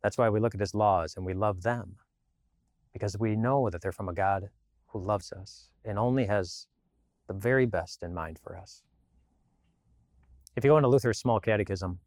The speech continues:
and if you go by the Ten Commandments, start at the first commandment, you know, it says, "First commandment, you shall have no other gods."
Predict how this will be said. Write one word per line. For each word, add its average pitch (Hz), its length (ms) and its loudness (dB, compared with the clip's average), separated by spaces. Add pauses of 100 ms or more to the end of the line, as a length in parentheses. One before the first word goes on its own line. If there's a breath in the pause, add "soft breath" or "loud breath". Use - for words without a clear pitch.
(260)
and 104 100 -6
if 95 60 -8
you - 40 -10
go 113 120 4
by 107 100 4
the 95 80 2
Ten 113 200 -2
Commandments, 92 800 -6
start 104 240 0
at 92 60 -4
the - 60 -18
first 110 220 0
commandment, 82 540 -8 (320)
you - 60 -14
know, 92 80 -12
it 95 80 -14
says, - 200 -14
"First 147 240 4
commandment, 90 440 -4
you 110 80 -2
shall 104 200 -2
have 95 120 -2
no 101 180 0
other 92 140 -2
gods." 85 520 -8